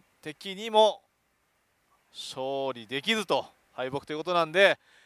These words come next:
えー、まあ、事前に言っていた罰ゲームを、次回の収録の時に行わせていただきたいなと思います。えー、なんかね、エブリさんが今後活躍、さらなる活躍をできるように、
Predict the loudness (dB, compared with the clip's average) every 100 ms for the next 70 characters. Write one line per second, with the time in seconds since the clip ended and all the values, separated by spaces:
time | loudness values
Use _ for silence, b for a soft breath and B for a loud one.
0 | b 0 2 4 4 2 2 0 0 -2
1 | -4 -6 -8 -8 -10 -12 -10 -10 -12 -12
2 | -8 -6 -2 -4 0 2 2 2 0 -2
3 | -10 _ _ -20 -2 2 2 0 -6 -6
4 | -4 -6 -6 -6 -8 -12 -14 b b b
5 | -12 -6 -2 -2 -2 0 0 0 -4 -10
6 | -6 -4 -4 -4 -8 -6 -4 -2 -2 -6
7 | -16 b b b b b -6 -4 -6 -8
8 | -6 -4 -6 -8 _ -10 -6 -6 -8 -8
9 | -10 -10 -2 -2 -2 -10 -6 0 0 0
10 | -8 -6 -2 0 0 0 0 -6 0 0
11 | 0 -4 -6 -8 -4 -2 -2 -2 -4